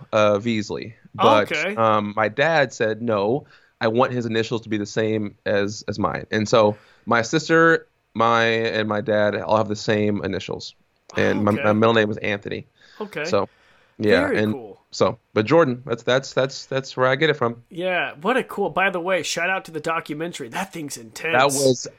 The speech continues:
Speaker 1: epic. I, I love everything. I, I'm so actually happy that he finally agreed to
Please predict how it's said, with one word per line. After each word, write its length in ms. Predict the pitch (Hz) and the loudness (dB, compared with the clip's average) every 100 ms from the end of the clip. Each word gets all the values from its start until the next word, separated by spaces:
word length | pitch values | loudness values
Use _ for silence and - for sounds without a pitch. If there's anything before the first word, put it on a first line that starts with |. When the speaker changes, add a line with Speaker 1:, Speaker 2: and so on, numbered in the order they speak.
| _ | _
Speaker 1:
epic. 460 | 123 120 104 101 - | 2 2 -8 -14 -8
I, 320 | 113 113 117 | -2 0 -2
I 100 | 120 | -4
love 440 | 123 131 139 143 135 | -6 0 2 2 0
everything. 600 | 113 113 107 120 113 113 131 | -8 -8 -10 -10 -10 -4 0
I, 200 | 143 160 | 2 0
I'm 120 | 208 | -4
so 280 | - 185 170 | -8 -8 -6
actually 380 | 165 - 123 | -10 -12 -14
happy 380 | 117 - 143 139 | -12 -4 -4 -4
that 160 | 104 107 | -12 -12
he 340 | 143 151 131 - _ _ _ _ _ | -12 -10 -12 -14 _ _ _ _ _
finally 260 | 139 139 113 | -4 -2 -6
agreed 400 | 98 110 131 | -6 -2 0
to 60 | 123 | 0